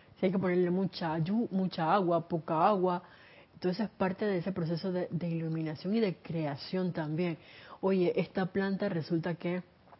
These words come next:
eso lo descubrí hace poco, pues no se lleva con esta otra planta. ¿En qué sentido?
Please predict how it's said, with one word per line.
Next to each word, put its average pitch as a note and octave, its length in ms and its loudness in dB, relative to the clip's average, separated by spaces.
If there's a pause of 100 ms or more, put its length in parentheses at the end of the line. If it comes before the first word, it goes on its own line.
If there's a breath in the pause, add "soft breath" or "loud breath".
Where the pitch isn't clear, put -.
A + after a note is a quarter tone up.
(220)
eso D#3+ 200 -6
lo F#3+ 100 0
descubrí D#3 400 -2
hace D#3+ 200 -6
poco, F3 340 -4 (340 loud breath)
pues D3 140 -6
no F3 140 0
se F3+ 140 -6
lleva F#3 220 2
con E3+ 180 -4
esta E3+ 220 -4
otra F#3+ 240 -2
planta. F#3+ 320 -4
¿En D#3 100 -4
qué E3+ 100 -2
sentido? E3+ 520 -2